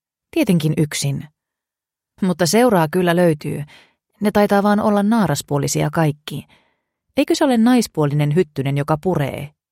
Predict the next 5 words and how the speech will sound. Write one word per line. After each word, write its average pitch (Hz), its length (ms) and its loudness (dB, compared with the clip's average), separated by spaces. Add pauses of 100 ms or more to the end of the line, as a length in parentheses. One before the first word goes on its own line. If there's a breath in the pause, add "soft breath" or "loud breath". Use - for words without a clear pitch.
(120)
Ei 185 80 -2
kun 185 220 -4 (160)
pistää." - 560 -4 (1300)
"Hyttynen 160 520 0
pistää. 143 560 -4